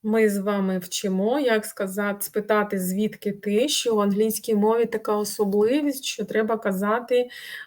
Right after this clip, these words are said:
"Де ти є з?", <laughs> "Where are you from?". Так. Work with a partner, попрацюй з партнером. Е, practice the conversation in exercise six A. Е,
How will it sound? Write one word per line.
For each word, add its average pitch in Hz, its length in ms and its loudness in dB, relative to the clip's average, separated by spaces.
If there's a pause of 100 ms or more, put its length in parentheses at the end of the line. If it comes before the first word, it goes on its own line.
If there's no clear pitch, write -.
(100)
"Де 247 320 10
ти 240 280 2
є 226 440 4
з?", 196 300 6
<laughs> - 340 -4
"Where 208 600 2 (100)
are 220 60 4
you 208 300 0
from?". 156 300 2 (1300)
Так. 175 380 -8 (580)
Work 277 380 6
with 240 280 2
a 220 60 2
partner, 208 600 2
попрацюй 262 460 2
з - 80 -6
партнером. 233 760 0 (320)
Е, 196 280 0 (180)
practice 269 560 2
the 214 180 0
conversation 202 1300 -2
in 202 380 0
exercise 247 760 -2
six 220 320 -4 (220)
A. 180 260 -4 (880)
Е, 185 340 -2